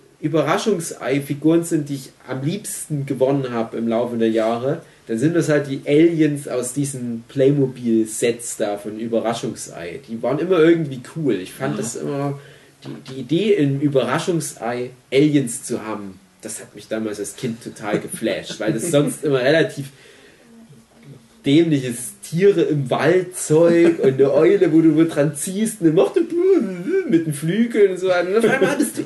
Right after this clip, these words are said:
Speaker 1: Aliens und auch Leute mit Phasern und so weiter. Und das war echt schon nochmal Next Level Shit für mich.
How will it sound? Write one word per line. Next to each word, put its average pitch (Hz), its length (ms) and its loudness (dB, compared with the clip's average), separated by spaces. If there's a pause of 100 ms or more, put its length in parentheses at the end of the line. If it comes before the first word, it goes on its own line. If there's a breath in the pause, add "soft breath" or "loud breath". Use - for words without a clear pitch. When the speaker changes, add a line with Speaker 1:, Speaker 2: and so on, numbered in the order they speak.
Speaker 1:
Aliens 190 920 2
und 196 120 2
auch 156 160 0
Leute 190 300 4
mit 180 160 -2
Phasern 196 760 2
und 120 140 -2
so 113 140 0
weiter. 98 320 -2
Und 107 80 -8
das - 180 -6
war 381 160 -4
echt - 220 -8 (560 soft breath)
schon - 280 -2
nochmal 180 340 -2
Next 170 360 -4
Level 151 340 2
Shit 123 420 -2 (260)
für 123 140 -4
mich. 101 440 -6